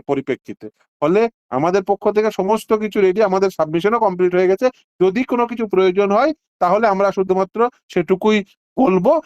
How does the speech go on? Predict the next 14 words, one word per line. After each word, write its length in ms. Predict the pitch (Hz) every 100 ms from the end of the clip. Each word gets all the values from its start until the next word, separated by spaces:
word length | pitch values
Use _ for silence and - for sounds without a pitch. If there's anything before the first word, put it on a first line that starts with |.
| - -
এবং 300 | 156 196 190
আমরা 260 | 160 190 175
আমাদের 280 | 175 190
রিটেন 320 | 165 156 226 202
যে 120 | 190
সাবমিশন, 460 | - 143 156 196
সেটা 220 | 180 160 156
জমা 240 | 139 143
দিয়ে 200 | 156 269 - _
আশা 200 | - 180
করবো 240 | 170 175 185
এই 60 |
দিয়ে 240 | 143 156 143
মামলা 400 | 143 147 160